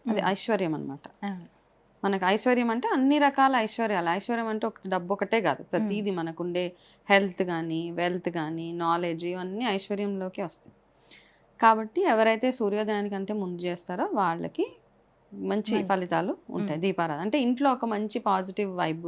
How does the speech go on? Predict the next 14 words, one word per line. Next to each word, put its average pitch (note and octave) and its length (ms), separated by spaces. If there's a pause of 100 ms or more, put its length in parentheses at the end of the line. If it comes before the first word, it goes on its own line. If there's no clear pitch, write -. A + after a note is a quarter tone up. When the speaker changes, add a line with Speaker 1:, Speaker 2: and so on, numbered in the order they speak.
(120)
Speaker 1:
ఎనర్జీ D3+ 320
అంటారు. - 240 (1200)
అయితే A#3 180
మామూలుగా C#4 340
ఏంటంటే B3+ 200
మధ్యాహ్నం C4 560
చేసే B3+ 240
పూజలు A#3+ 420
ఏవైతే F#3+ 300
ఉంటాయో F3+ 320
అవి B3 140
Speaker 2:
మ్మ్. G#3 100
Speaker 1:
దేవుళ్ళకి A#3+ 560
చేయరన్నమాట. E3 460